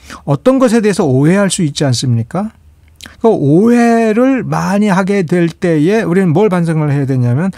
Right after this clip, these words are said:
내가 너무 성급한 것인가? 내가 너무 겉보기만 판단하는 것인가? 이런 정도로 반성하고 넘어가면 되는 겁니다. 그런데 신앙인이 신학에 대해서, 그리고 어떤 오해를 하게 될 때에 근본적으로 그 사고방식의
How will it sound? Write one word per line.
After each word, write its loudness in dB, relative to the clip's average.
내가 -2
너무 0
성급한 -4
것인가? -4
내가 0
너무 0
겉보기만 -2
판단하는 -2
것인가? -2
이런 2
정도로 0
반성하고 -2
넘어가면 -2
되는 0
겁니다. -6
그런데 2
신앙인이 2
신학에 -2
대해서, -2
그리고 2
어떤 -2
오해를 4
하게 0
될 0
때에 0
근본적으로 0
그 -2
사고방식의 -2